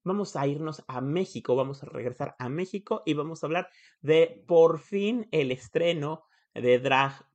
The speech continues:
Race México, lo que todo el mundo espe-, esperaba. El pasado veintidós de junio se estrenó el primer episodio de Drag Race México. Y vamos a ir por partes porque hay mucho que hablar. De entrada,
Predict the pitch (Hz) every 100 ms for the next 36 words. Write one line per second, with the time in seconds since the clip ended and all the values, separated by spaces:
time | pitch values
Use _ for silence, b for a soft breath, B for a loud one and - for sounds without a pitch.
0 | _ - 135 131 135 131 _ 117 117 117
1 | 113 - 120 131 147 165 156 135 139 151
2 | 135 - 135 139 151 165 - 214 254 277
3 | 285 B B - 156 147 151 - 175 170
4 | 170 160 143 135 139 143 151 143 151 214
5 | 214 214 220 b b - 135 123 - 127
6 | 147 165 - 139 - 123 131 135 151 139
7 | 123 - 127 131 135 131 - 123 123 123
8 | 120 - 151 139 135 131 - 127 120 -
9 | - - - B B - 147 214 214 208
10 | 190 185 165 151 190 247 285 - 170 151
11 | 151 143 143 143 135 113 85 _ b b
12 | - 160 175 185 226 294 339